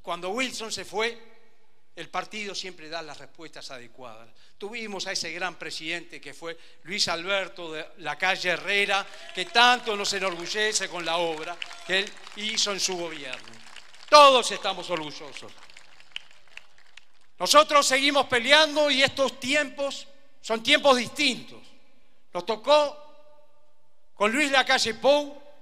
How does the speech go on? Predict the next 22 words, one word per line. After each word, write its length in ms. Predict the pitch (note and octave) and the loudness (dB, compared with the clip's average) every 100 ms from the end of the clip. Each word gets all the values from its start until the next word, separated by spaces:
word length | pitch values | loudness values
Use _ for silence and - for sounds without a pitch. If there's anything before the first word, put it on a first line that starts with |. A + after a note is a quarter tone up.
| - | -8
enfrentar 540 | G3+ A3 G#3+ C#4+ D4 | -6 -4 4 8 8
otro 260 | D4 C4+ - | 4 -2 -6
tiempo, 460 | A3+ F#3 A#2+ - - - - - - - - - | -6 -8 -8 -14 -18 -18 -18 -18 -18 -18 -14 -8
otro 280 | G#3+ B3+ | -2 -2
tiempo 400 | A#3+ D4+ D#4+ D#4 C#4+ | 4 8 8 6 4
en 60 | |
el 120 | B3 | 4
cual 720 | - C4+ D#4 D#4+ D#4 - - - | 6 10 10 8 -2 -12 -14 -8
teníamos 380 | - C4+ D4 C#4+ | -2 0 0 -2
que 120 | C4 | -4
transmitir 600 | B3+ A3+ G#3+ G#3+ D#4 D4+ | -2 -4 -4 -4 -2 0
una 160 | C4+ B3+ | 2 2
voz 180 | C#4+ | 4
serena. 540 | - A#3+ D4+ D4 C4 C4 - - - - - - | 2 2 0 0 -2 -10 -14 -16 -16 -16 -16 -12
Y 60 | A#3 | -4
me 120 | C#4+ | -2
preguntaban 720 | C#4+ C#4 C4+ C4+ E4+ D4+ C4+ | 0 -2 -2 2 4 4 2
abajo 640 | C4 C#4+ D4 - A#3 F3+ F#3 | 0 0 0 -2 -8 -8 -10
algunos 380 | G#3 C#4 C4+ | -8 -4 -4
periodistas, 880 | C4 B3 A3 A#3+ C4+ B3+ A3+ F#3 - - - - - - | 0 0 0 -2 -4 -4 -4 -4 -6 -16 -18 -18 -18 -10
conversando 680 | A3 G#3+ G#3 C#4 C4+ A3+ G#3+ | -4 -2 0 2 2 2 -4
recién, 520 | - G#3+ B3 A#3+ | -4 -4 -4 -4